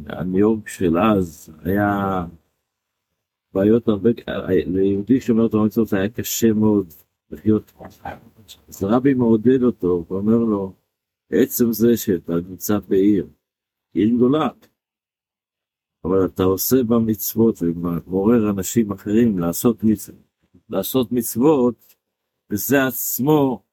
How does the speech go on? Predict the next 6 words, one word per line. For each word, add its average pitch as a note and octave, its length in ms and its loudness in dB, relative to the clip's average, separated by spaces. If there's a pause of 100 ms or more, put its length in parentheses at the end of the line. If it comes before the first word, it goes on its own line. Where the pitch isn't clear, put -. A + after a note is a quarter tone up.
(440)
אתה C3 380 0 (1800)
תזכה A2+ 480 2
לישועות A#2+ 800 2
גדולות, B2 640 -2
תזכה C#3 340 -4
ל-, B2+ 340 2